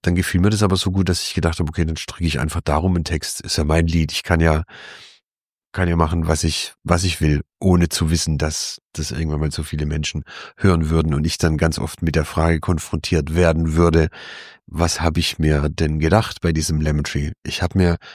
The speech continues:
schlichtweg nichts gedacht am Anfang. Es war einfach da. Und dann hab ich versucht, daraus so eine kleine Geschichte zu,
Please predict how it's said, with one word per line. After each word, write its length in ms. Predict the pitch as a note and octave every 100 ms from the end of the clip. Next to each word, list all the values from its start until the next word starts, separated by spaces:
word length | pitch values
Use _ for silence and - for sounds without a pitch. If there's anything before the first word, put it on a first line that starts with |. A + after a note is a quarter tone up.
| -
schlichtweg 460 | - F#2 - F2 - _
nichts 260 | G#2 G#2+ -
gedacht 380 | F2 D#2 -
am 120 | - D#2
Anfang. 360 | D#2 - D2+
Es 120 | D2
war 100 | -
einfach 280 | - D#2+ D#2+
da. 320 | - E2 G#2+ - - - - - - - - _ _ _ _ _ _
Und 180 | E2+ D#2+
dann 100 | D#2
hab 100 | E2
ich 140 | F2+
versucht, 640 | - F2 G2 F#2+ - - - _
daraus 440 | F2 E2 F2+ F2
so 80 | -
eine 120 | F#2
kleine 540 | - F2 E2+ F2+ F2+ - -
Geschichte 460 | F#2+ G2 - E2+
zu, 340 | - E2 D#2+